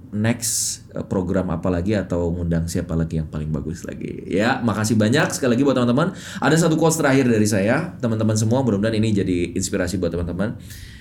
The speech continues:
Kesuksesan seorang anak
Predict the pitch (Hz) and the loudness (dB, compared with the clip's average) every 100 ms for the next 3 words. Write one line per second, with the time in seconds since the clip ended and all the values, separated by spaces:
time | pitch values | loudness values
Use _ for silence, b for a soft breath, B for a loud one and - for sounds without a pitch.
0 | B B B B B B B B - - | B B B B B B B B -20 -20
1 | - - - - - - - - - - | -20 -20 -20 -20 -20 -20 -20 -20 -20 -20
2 | - - 139 143 143 131 151 147 151 147 | -6 0 2 2 0 2 2 0 -4 -4
3 | - - 101 110 107 98 113 | -2 0 2 4 4 4 2